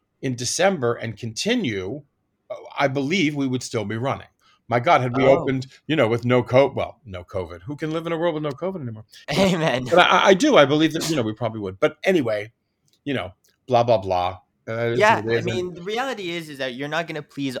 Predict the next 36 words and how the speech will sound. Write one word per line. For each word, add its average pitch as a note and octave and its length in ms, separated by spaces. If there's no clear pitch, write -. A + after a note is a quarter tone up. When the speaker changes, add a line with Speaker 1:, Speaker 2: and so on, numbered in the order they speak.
Speaker 2:
all B2 220
audience A2+ 400
members G#2+ 400
anyways. A2 580
So, C3+ 240
like, A#2+ 280
Speaker 1:
Yeah. - 120
Speaker 2:
it's D#3+ 180
all E3+ 300
good. A#2 420
We, D#3+ 580
you D#3+ 220
did F3+ 200
it, E3+ 200
and D3+ 100
it D3+ 40
was D3+ 180
a D#3 60
success C#3+ 500
in C#3 220
my A#2+ 160
Speaker 1:
Exactly. B2 220
Speaker 2:
eyes. D3+ 40
Speaker 1:
Look, D3+ 200
Speaker 2:
I'm D3 60
Speaker 1:
I, C#3 100
Speaker 2:
sure C#3+ 100
Speaker 1:
and C#3+ 80
Speaker 2:
in C#3 60
Speaker 1:
I, - 20
Speaker 2:
all C3+ 180
your A#2 180
eyes. G#2+ 220
Speaker 1:
I B2+ 120
always D3+ 380
say, G#2+ 460